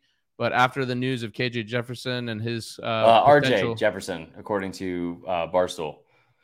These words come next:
Speaker 1: Yeah, R J Jefferson, um, concussion. Um, Arkansas holds an eighteen thirteen and one all-time edge in the series. They've won two straight against Mississippi State.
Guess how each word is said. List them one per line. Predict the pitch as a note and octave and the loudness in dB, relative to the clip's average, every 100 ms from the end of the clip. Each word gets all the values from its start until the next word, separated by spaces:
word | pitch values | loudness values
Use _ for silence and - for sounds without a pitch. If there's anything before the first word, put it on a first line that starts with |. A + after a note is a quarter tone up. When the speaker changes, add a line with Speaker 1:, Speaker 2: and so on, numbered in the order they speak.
| _ - - | _ -18 -4
Speaker 1:
Yeah, | C3+ | -2
R | - C3+ | 2 2
J | C#3 D#3 | 2 0
Jefferson, | C3+ C#3+ C#3 - C#3+ C3+ C3+ | 0 -2 -2 -8 -6 -6 -6
um, | A#2+ A#2+ A#2+ A#2 G#2+ G2+ _ _ _ _ _ _ _ | -2 0 0 -2 -6 -12 _ _ _ _ _ _ _
concussion. | - A#2 D3+ D3 D3+ C#3+ C#3 _ _ _ _ _ | -12 -4 2 2 0 -8 -10 _ _ _ _ _
Um, | B2 B2+ B2 A#2+ A#2 A2+ G#2+ G#2 _ _ _ _ _ _ _ | 2 4 4 4 2 0 -6 -12 _ _ _ _ _ _ _
Arkansas | C3+ D#3 D#3+ D3+ C#3+ C#3 | 2 2 0 0 2 2
holds | C#3 C3+ B2 A2+ | 0 0 -2 -6
an | G#2+ - | -8 -4
eighteen | C#3 C3+ C#3 B2+ | -6 -4 -8 -8
thirteen | C3+ B2+ - B2 | -6 -8 -6 -10
and | A2+ | -8
one | A2+ A#2+ A#2 - | -6 -6 -6 0
all-time | A#2+ B2+ - B2 A#2+ A#2+ - | 2 2 -2 -6 -4 -4 -4
edge | A#2 A#2+ A2 | -2 -2 -4
in | G#2+ | -10
the | |
series. | G#2 A#2+ A#2+ A#2+ A2+ _ _ - | -10 -6 -4 -4 -6 _ _ -14
They've | G#2 | -8
won | B2 B2+ | -4 -4
two | - B2+ | -4 -6
straight | - B2+ | -2 -2
against | B2 A#2 A#2+ | -2 -6 -8
Mississippi | A2+ A#2 A2 | -8 -8 -10
State. | - A#2+ A#2 | -4 0 0